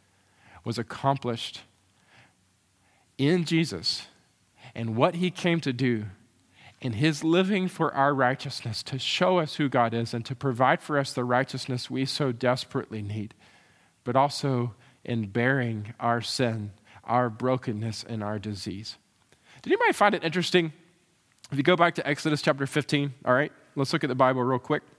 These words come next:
Does anybody else find it interesting, uh, that in verse twenty-four,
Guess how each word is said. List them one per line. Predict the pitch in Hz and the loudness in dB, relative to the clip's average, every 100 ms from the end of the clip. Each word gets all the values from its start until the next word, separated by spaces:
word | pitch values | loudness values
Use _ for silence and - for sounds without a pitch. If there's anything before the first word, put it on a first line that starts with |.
| _ _ _ _ _ - - | _ _ _ _ _ -20 -2
Does | 139 | 0
anybody | 233 285 214 | 2 4 2
else | 196 | 2
find | - 165 | 2 2
it | 151 | 2
interesting, | 151 160 - 156 151 - - - | -2 -4 -2 -2 -2 -14 -20 -4
uh, | - 127 127 - | 2 2 2 0
that | 131 127 - - _ _ _ | 2 2 -2 -16 _ _ _
in | 160 180 190 - | 2 2 2 -6
verse | - 156 151 | -2 0 0
twenty-four, | - 180 160 - 170 143 123 | 0 2 2 2 2 4 2